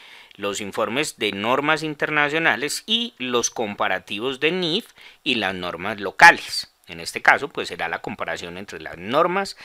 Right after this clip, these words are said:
internacionales de información financiera y el vein-, decreto veintiséis cuarenta y nueve, que es nuestra norma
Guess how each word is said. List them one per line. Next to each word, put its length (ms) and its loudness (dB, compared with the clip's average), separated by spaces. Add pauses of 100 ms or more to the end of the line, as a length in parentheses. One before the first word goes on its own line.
(240)
internacionales 760 0
de 80 -2
información 520 -4
financiera 600 2
y 100 4
el 100 4
vein-, 240 -2
decreto 460 -4
veintiséis 500 -8
cuarenta 360 -6
y 60 -6
nueve, 240 -10
que 120 -10
es 40 -8
nuestra 380 -8
norma 500 -10